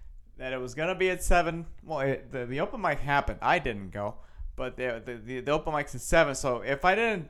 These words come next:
if I went to that open mic, I wouldn't have had a chance to practice. And, uh, I need to practice for this thing because it's my out for this other job that I absolutely hate.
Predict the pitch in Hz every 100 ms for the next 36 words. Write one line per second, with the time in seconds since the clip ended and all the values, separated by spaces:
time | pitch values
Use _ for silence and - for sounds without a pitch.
0 | - - 147 190 208 143 160 185 - 160
1 | 156 139 156 165 127 117 127 143 135 131
2 | 127 117 - 143 120 113 - - 135 113
3 | 107 104 101 - - - - - - -
4 | - - - - 123 120 120 117 113 113
5 | 113 110 107 104 95 - 127 131 147 -
6 | - 151 151 - 139 - 131 120 123 -
7 | 156 147 143 131 - - 135 - 135 127
8 | 127 123 131 127 120 117 - 127 139 143
9 | - - - - - - - - - 123
10 | 120 123 - 120 131 123 - 113 104 104
11 | - 107 98 98 - - - - - 110
12 | 110 120 110 101 110 117 113 107 -